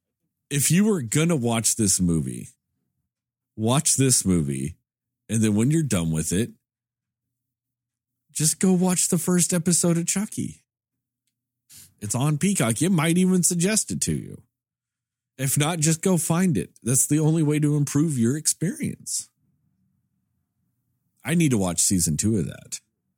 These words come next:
Season two wasn't on Peacock yet, last I checked. It might be now, though, 'cause the season's done, so it might be actually on Peacock.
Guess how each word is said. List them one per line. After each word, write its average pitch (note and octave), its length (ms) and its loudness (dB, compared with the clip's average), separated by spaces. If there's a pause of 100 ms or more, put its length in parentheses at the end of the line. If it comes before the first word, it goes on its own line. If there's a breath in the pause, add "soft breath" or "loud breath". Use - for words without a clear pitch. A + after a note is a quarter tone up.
Season C3 380 0
two G#2+ 180 2
wasn't E2 300 -2
on D2+ 100 -4
Peacock - 460 -8
yet, - 160 -10 (260)
last D2 300 -6
I A#1 60 -6
checked. - 260 -10 (520)
It E3 60 -8
might E3+ 160 2
be C#3 100 2
now, G2 200 0
though, - 240 -10
'cause - 180 -2
the A2 100 4
season's G2 440 2
done, D2 340 -4
so G1+ 320 -6 (340)
it E2+ 60 -10
might E2+ 140 -4
be D#2+ 100 -2
actually B1+ 300 -6
on A#1 140 -10
Peacock. - 420 -12